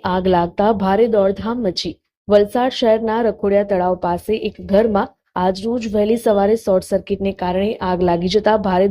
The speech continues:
દોડધામ મચી જવા પામી હતી. આ આગની ઘટના અંગે વલસાડ ફાયર બ્રિગેડની ટીમને જાણ થતા તાત્કાલિક ઘટના સ્થળે પહોંચીને આગ પર પાણીનો મારો ચલાવી કલાકના ભારે જહેમત બાદ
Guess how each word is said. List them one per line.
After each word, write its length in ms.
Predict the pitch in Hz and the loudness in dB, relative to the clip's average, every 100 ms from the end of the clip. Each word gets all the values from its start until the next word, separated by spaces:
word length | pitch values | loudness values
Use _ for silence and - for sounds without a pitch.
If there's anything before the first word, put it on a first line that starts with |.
| 190 | 2
દોડધામ 400 | 170 175 202 214 | 0 -2 -2 -4
મચી 240 | 185 180 | -4 -4
જવા 180 | 180 185 | -2 -2
પામી 380 | 196 165 170 165 | -4 -4 -4 -4
હતી. 200 | 165 196 - - - - | -4 -6 -6 -16 -12 -6
આ 120 | 196 180 | -4 0
આગની 280 | 196 196 233 | 0 2 2
ઘટના 380 | 214 202 214 208 208 | 2 0 -2 -4 -2
અંગે 160 | 190 | 0
વલસાડ 500 | 196 190 185 196 208 | 2 0 0 -2 -2
ફાયર 240 | 202 190 180 | 0 0 0
બ્રિગેડની 400 | 180 196 196 190 | 0 0 0 -4
ટીમને 420 | - 214 233 214 | -4 -2 0 0
જાણ 280 | 208 180 175 | 0 -2 -2
થતા 300 | 180 214 196 - - - | -2 0 -2 -4 -16 0
તાત્કાલિક 500 | 208 202 - 254 233 226 | 2 2 0 0 2 2
ઘટના 260 | 214 220 | 2 0
સ્થળે 320 | 226 226 214 220 | 0 0 0 0
પહોંચીને 480 | 185 175 254 254 233 - - - | -2 -2 -2 0 -2 -4 -16 -4
આગ 260 | 202 233 240 | -2 -2 0
પર 160 | 262 | 0
પાણીનો 480 | 254 202 196 214 226 180 | 2 0 2 2 2 2
મારો 240 | 175 196 - | 2 0 0
ચલાવી 360 | 202 190 214 202 | 0 0 0 0
કલાકના 480 | 190 185 190 208 208 185 | 2 2 0 -2 0 0
ભારે 260 | 180 247 | 2 2
જહેમત 480 | 247 233 190 175 165 165 | 2 0 0 0 0 0
બાદ 260 | 190 - | 0 -6